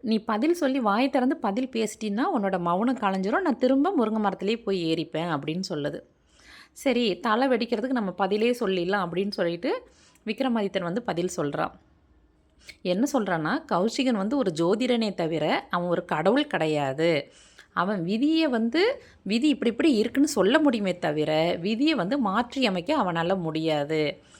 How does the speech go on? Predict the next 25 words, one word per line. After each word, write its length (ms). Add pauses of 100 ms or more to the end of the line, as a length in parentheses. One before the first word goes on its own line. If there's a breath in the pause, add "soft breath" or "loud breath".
(360 loud breath)
இத்த-, 360
இந்த 300
வருஷத்துல 600
ம-, 260
கலா 340
வந்து 540 (240 loud breath)
அவளோட 480
ஃபஸ்ட்டு 420
ஆரம்ப 440
காலகட்டத்துல 640
கஷ்டப்பட்டு 880
பிறகு 320
தான் 140
நல்லா 280
இருப்பான்னு 280
அவ 220
ஜாதகத்துல 580
ஏற்கனவே 720
கௌஷிகன் 500
சொல்லியிருந்தான். 720 (640 loud breath)
அப்போ 280
அப்படி 220
இருக்கும்போது 760 (220 loud breath)
அவளுக்கு 420
எந்த 400